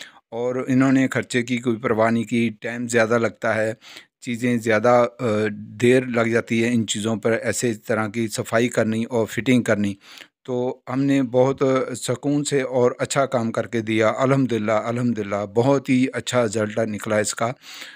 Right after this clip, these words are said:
और कस्टमर बहुत खुश हुआ। तो जैसा कि आप देख सकते हैं, ये कलर की, अ, बोतल भी हमने ली है।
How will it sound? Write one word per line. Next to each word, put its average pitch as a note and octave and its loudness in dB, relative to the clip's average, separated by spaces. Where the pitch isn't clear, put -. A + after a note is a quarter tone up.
और A2+ -2
कस्टमर G#2+ -6
बहुत G2+ -8
खुश - -10
हुआ। E2+ -12
तो A#2+ -4
जैसा C3+ 2
कि E3 -2
आप D#3+ 4
देख D3 0
सकते D3 -2
हैं, C#3+ 6
ये C3+ 6
कलर C3 0
की, C3+ 0
अ, A2+ 0
बोतल A2 0
भी B2+ 0
हमने A2+ 0
ली A2 0
है। A2 0